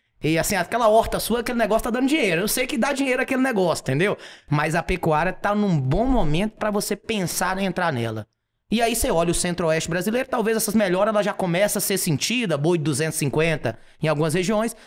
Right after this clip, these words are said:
mas quando você vai pro interior da Rondônia, Acre, Parazão, é, Mato Piba, pegando Maranhão e Piauí, ainda tá uma defasagem de preço ainda. Leves melhoras devem acontecer nos próximos dias, então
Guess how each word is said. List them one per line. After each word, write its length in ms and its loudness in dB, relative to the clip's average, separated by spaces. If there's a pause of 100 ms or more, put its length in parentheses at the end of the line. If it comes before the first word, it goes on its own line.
(140)
mas 180 0
quando 180 -4
você 120 0
vai 140 4
pro 120 -2
interior 600 2
da 140 0
Rondônia, 600 0
Acre, 380 0
Parazão, 760 0 (320)
é, 320 2
Mato 360 0
Piba, 400 0
pegando 360 -2
Maranhão 560 0
e 60 -2
Piauí, 540 0 (160)
ainda 340 0
tá 140 0
uma 100 -2
defasagem 580 0
de 100 0
preço 440 -2
ainda. 340 0 (540)
Leves 360 0
melhoras 440 2
devem 240 0
acontecer 460 -2
nos 100 -2
próximos 400 -2
dias, 160 0
então 300 0